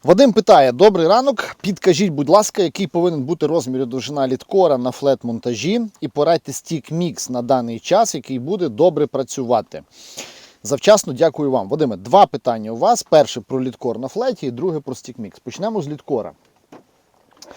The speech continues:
Ось в нас флет, на який ми ловимо. Ми літкор сюди не ставимо.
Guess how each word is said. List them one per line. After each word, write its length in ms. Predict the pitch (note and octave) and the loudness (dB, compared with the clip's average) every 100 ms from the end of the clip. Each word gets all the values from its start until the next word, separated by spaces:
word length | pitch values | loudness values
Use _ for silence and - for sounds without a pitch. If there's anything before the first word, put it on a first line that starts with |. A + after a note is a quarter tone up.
| _ _ - _ _ | _ _ -20 _ _
Ось 260 | F3 F#3+ - | 0 2 0
в 20 | |
нас 200 | D3 A2 | -6 -6
флет, 520 | - E3 A#3 A3+ - _ | -2 2 4 2 -10 _
на 120 | D3 | -6
який 260 | C#3+ - G3 | -6 -4 -6
ми 200 | D#3 E3 | -4 -4
ловимо. 560 | D3+ D3+ C3 A2 F2+ - - | 2 4 2 -2 -10 -18 -10
Ми 200 | D3 G#3+ | -2 -2
літкор 440 | D#3+ - G#3+ A#3 | -2 -4 0 0
сюди 300 | - A#2+ C3+ | -2 -8 -6
не 200 | C3 C#3+ | -4 -6
ставимо. 540 | C#3 C3+ A#2 F2 D2 | -4 -2 -2 -4 -14